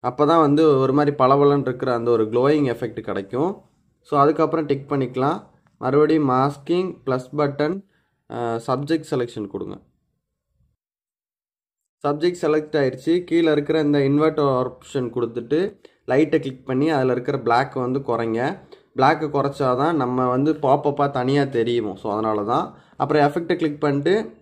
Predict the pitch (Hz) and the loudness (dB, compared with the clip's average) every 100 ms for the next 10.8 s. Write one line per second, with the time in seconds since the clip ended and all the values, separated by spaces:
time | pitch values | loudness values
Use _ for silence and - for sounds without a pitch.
0 | 139 143 156 156 151 147 147 127 139 135 | -4 2 2 2 0 0 -2 0 0 -2
1 | 123 107 - 98 95 _ _ _ _ _ | -4 -6 -6 -8 -8 _ _ _ _ _
2 | _ _ - 123 143 131 127 127 127 - | _ _ -10 -4 -2 0 0 -2 -4 -4
3 | 143 143 143 131 139 123 127 127 120 104 | -4 -2 0 -2 -2 -2 -2 -2 -2 -4
4 | 101 117 180 - _ _ _ _ - 139 | -2 -4 -4 -8 _ _ _ _ -8 -4
5 | 143 147 156 147 - 147 123 117 135 175 | -2 0 -2 -2 -4 -4 -4 -2 -2 -2
6 | - 117 117 113 123 135 135 113 101 107 | -6 -10 -10 -6 -6 -6 -4 -6 -6 -6
7 | 131 180 _ _ - 113 113 139 156 - | -6 -8 _ _ -8 -8 -6 -8 -8 -12
8 | _ _ _ _ _ _ _ _ - 101 | _ _ _ _ _ _ _ _ -16 -14
9 | 101 101 101 113 110 113 - 107 104 107 | -10 -12 -10 -6 -4 -6 -8 -10 -6 -6
10 | - 101 101 101 98 95 98 98 | -6 -8 -8 -8 -8 -10 -10 -12